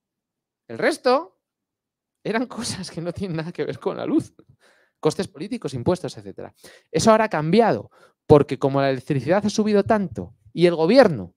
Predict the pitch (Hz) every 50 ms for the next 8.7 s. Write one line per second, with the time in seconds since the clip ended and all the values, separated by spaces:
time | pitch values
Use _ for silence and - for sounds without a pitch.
0 | _ _ - 156 165 180 - - 196 190 180 170 - 196 190 190 151 143 135 -
1 | 123 113 - 120 156 202 - - 127 160 190 - - - _ _ - 123 110 104
2 | 101 - 139 131 139 139 131 143 143 151 165 170 180 170 - - 185 233 _ _
3 | _ - - - _ _ _ - 123 123 - 139 151 156 - - 156 143 160 156
4 | 160 190 - - 135 - - 131 139 151 160 156 147 131 - - 170 165 160 170
5 | 185 202 214 _ _ _ _ _ _ _ _ - 139 131 - 160 139 - 135 120
6 | - 120 104 110 104 - 113 113 - 104 101 - 92 - - - - - _ _
7 | - _ _ _ - - - _ _ - 269 285 254 226 - - - - - 196
8 | 185 170 - - 104 90 - 160 165 131 85 - -